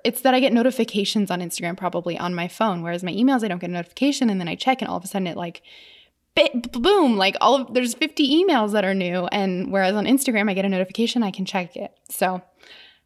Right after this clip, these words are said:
that's probably what it is. So D M me on Instagram if you want more support or guidance or can't find the blog post. It is on the homepage of thanks morris dot com. You'll see it. It's called,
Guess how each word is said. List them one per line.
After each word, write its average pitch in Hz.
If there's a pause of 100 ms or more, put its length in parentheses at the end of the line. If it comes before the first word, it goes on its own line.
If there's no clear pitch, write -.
(120)
that's 269
probably 262
what 214
it 175
is. -
So 262
D 381
M 208
me 165
on 180
Instagram 170
if 180
you 190
want 170
more 196
support 196
or 175
guidance 226
or 185
can't -
find 196
the 185
blog 208
post. 254
It -
is 214
on 196
the 185
homepage 208
of 190
thanks 185
morris 175
dot 170
com. 175
You'll 175
see 185
it. 220
It's 196
called, 185